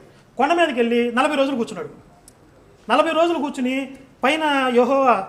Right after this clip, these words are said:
చెప్పాడు, "మీరు, నువ్వు కిందకెళ్ళు, వాళ్ళు చెడిపోయారు, వేరే దేవతను చేసుకున్నారు." ఇప్పుడు జనరల్గా కొన్ని లక్షల మంది ప్రజలు అడవుల్లో నలభై రోజులు కూర్చోవడం సాధ్యమేనా? ఇప్పుడు మిమ్మల్ని డిబేట్ పిలిచాను నేను, "మీరు కూర్చోండి, ఇప్పుడే వస్తాను", బయటికి వెళ్ళాను, గంటకు రావట్లేదు, రెండు గంటలు, రెండు రోజుల తర్వాత ఆగి వచ్చాను, ఏం చేస్తాను? మీరు ఇక్కడ కూర్చుంటారా?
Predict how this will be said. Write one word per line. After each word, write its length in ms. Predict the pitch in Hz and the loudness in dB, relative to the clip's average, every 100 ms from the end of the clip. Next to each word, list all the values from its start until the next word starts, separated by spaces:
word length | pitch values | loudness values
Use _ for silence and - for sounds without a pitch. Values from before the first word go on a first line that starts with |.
| - | -8
చెప్పాడు, 240 | 254 254 | -2 -2
"మీరు, 240 | 190 208 196 | -2 -6 -6
నువ్వు 480 | 170 - - - 196 | -10 -14 -20 -16 -6
కిందకెళ్ళు, 440 | 226 247 269 285 | -4 -2 -4 -2
వాళ్ళు 240 | 285 214 | -2 0
చెడిపోయారు, 360 | 226 254 269 269 | -4 -2 -4 -2
వేరే 240 | 262 240 | 0 2
దేవతను 340 | 220 226 247 226 | 2 0 0 -4
చేసుకున్నారు." 460 | 214 220 202 277 302 - - _ _ _ | -6 -8 -8 -8 -10 -20 -20 _ _ _
ఇప్పుడు 160 | 208 262 | -12 -2
జనరల్గా 580 | 220 277 339 285 220 269 | -2 0 0 0 0 2
కొన్ని 240 | 247 240 | 0 0
లక్షల 320 | 214 220 311 | -2 0 0
మంది 240 | 294 262 226 | 0 -2 -2
ప్రజలు 760 | 220 233 226 277 311 - - - - - - _ 180 | 0 2 2 0 0 -6 -16 -20 -20 -20 -20 _ 0
అడవుల్లో 640 | 226 311 294 233 214 277 | 2 2 -2 -2 0 0
నలభై 340 | 247 254 277 | 0 -2 -2
రోజులు 280 | 254 269 302 | 0 0 0
కూర్చోవడం 440 | - 277 262 254 277 | -4 -4 -2 -2 0
సాధ్యమేనా? 560 | 226 208 214 202 214 - - - 226 | 0 0 -4 -2 -2 -4 -16 -14 -8
ఇప్పుడు 160 | 277 | -4
మిమ్మల్ని 260 | 269 277 233 | -4 -4 -2
డిబేట్ 280 | 240 294 254 | -2 -2 -2
పిలిచాను 240 | 262 262 | -4 -2
నేను, 320 | 240 226 214 214 - - - - - 214 | 0 0 -2 -8 -20 -20 -20 -20 -16 -8
"మీరు 100 | 220 | -4
కూర్చోండి, 380 | 247 285 277 311 | -2 -2 -2 -2
ఇప్పుడే 180 | 277 | 0
వస్తాను", 260 | 269 262 277 | 0 0 0
బయటికి 220 | 254 247 | 0 2
వెళ్ళాను, 260 | 233 208 214 - - - - _ _ - 180 | 0 -2 -8 -12 -20 -20 -20 _ _ -12 -8
గంటకు 200 | 214 262 | -4 0
రావట్లేదు, 360 | 269 277 311 240 | 0 2 0 0
రెండు 140 | 233 | -2
గంటలు, 260 | 262 294 247 | -2 -2 0
రెండు 160 | 240 | 0
రోజుల 160 | 262 277 | 0 0
తర్వాత 220 | 262 233 | 0 2
ఆగి 100 | 247 | 2
వచ్చాను, 320 | 254 233 190 | 0 -2 -8
ఏం 260 | 196 220 277 | -6 -4 -2
చేస్తాను? 160 | 277 | -2
మీరు 40 | 226 | -4
ఇక్కడ 160 | 196 | -4
కూర్చుంటారా? 400 | 226 262 190 220 | -6 -6 -2 0